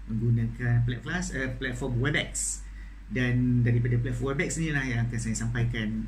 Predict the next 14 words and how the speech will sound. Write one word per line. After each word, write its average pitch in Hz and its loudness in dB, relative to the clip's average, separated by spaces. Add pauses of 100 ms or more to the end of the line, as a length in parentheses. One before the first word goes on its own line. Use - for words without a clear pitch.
uh, 101 -2
kelas-kelas 107 -6
saya 101 0
yang 101 -2
seterusnya. 98 -8 (480)
So, 120 0 (320)
siapa 147 -4
yang 135 -2
berminat, 131 -2 (120)
jumpa 123 0
lagi. 127 0 (200)
Abang 113 -2
Zulkarnain 139 -2
Abdullah. 127 -4